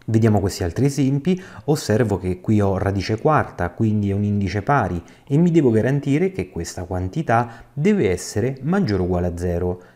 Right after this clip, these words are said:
Siccome che a meno uno è elevato alla seconda,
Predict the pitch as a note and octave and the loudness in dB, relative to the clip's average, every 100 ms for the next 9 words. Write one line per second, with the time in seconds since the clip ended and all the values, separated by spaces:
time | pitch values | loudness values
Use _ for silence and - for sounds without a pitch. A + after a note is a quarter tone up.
0 | _ - A2 - A2+ A2 G#2+ G#2+ A2 G#2+ | _ -8 -4 0 0 2 0 2 2 2
1 | A2 A2+ G2 F2 F#2+ G2+ F#2+ F#2 F#2 F2+ | 2 2 0 -2 -2 -4 0 -2 -2 -2
2 | F2+ D3 B2 A2+ C3+ D#3+ | -2 0 0 0 0 0